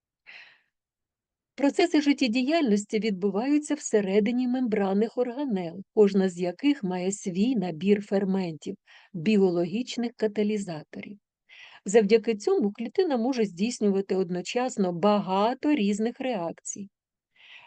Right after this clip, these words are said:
Поверхневий апарат еукаріотичних клітин урізноманітнюється над мембранними структурами.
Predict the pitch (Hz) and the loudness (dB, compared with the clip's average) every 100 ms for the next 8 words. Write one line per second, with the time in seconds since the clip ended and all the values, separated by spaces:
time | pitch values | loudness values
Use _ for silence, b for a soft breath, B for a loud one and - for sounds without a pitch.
0 | B - 214 208 208 202 196 175 180 - | B 2 6 6 4 2 2 2 -4 -4
1 | 202 - 180 202 269 - - _ _ _ | -8 -6 -6 -4 -4 -6 -16 _ _ _
2 | _ _ _ _ _ _ - 247 220 208 | _ _ _ _ _ _ 2 6 8 6
3 | 208 208 196 196 202 185 190 190 - 196 | 2 2 2 2 0 -4 -4 -6 -2 0
4 | 202 - 170 185 - 294 302 247 220 196 | 0 0 -4 -4 -2 4 4 4 4 4
5 | 180 170 269 247 214 208 - 180 170 208 | 2 -2 -2 -2 0 0 -2 -4 -2 -4
6 | 208 180 170 170 170 175 180 175 - 202 | -4 -6 -6 -4 -4 -4 -4 -6 -6 -6
7 | 185 _ 202 170 165 160 175 | -6 _ -4 -4 -4 -8 -12